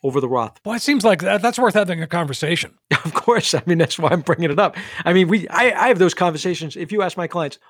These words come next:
Speaker 1: all the time. And they ask me the same things, just like Ricardo just did, about
Speaker 2: Sure.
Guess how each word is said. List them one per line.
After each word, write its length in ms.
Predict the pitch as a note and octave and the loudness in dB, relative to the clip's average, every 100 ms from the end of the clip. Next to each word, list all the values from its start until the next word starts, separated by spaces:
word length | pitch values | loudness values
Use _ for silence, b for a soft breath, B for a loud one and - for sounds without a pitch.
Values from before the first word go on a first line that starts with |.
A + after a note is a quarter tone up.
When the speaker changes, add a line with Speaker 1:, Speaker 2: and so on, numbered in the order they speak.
| b | b
Speaker 1:
all 420 | - G3+ G3 D#3 - | -4 0 2 0 -6
the 60 | C#3+ | -8
time. 400 | F#3 G#3+ D3 - b b | -2 0 0 -6 b b
And 140 | D#3 E3+ | -4 0
they 40 | |
ask 220 | G3 - | 0 -2
me 60 | F3+ | -4
the 80 | D#3 | -2
same 260 | F#3+ F3+ | -2 -2
things, 260 | E3 A3 D3+ | 0 -2 -2
just 280 | - G3+ F3+ | -2 0 -2
like 180 | D#3 | -4
Ricardo 380 | D3 - F3+ F3 | -6 -6 -2 -2
just 200 | C#3 B2 | -4 -2
did, 240 | G3+ C3+ - b b | -2 -2 -6 b b
about 60 | C3+ | 0
Speaker 2:
Sure. 240 | F#3 C3+ | 0 0